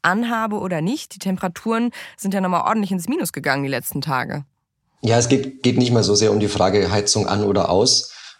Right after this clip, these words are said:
Speaker 2: ähm, sondern dazwischen gibt es ja beliebig viele Zwischeneinstellungen. Und Heizung runterdrehen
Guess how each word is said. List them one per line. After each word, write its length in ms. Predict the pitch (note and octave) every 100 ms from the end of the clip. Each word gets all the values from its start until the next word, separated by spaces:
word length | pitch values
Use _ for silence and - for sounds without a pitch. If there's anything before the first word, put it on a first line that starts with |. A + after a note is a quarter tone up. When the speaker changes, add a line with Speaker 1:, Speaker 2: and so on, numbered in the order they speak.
| -
Speaker 2:
ähm, 240 | G#2+ G#2
sondern 260 | - G#2 G2+
dazwischen 440 | G2+ G#2+ G#2 A2
gibt 180 | G2 G2
es 100 | F2+
ja 80 | F#2+
beliebig 440 | G2+ G2 G#2 G2+
viele 240 | G#2 F#2+
Zwischeneinstellungen. 1040 | F#2 - - F2 F2 - - F2 F#2 G#2 - - - - -
Und 220 | G#2 G2+
Heizung 320 | G2+ G2+ G2
runterdrehen 840 | F2 A2+ - - G#2+ A2+ A#2+ -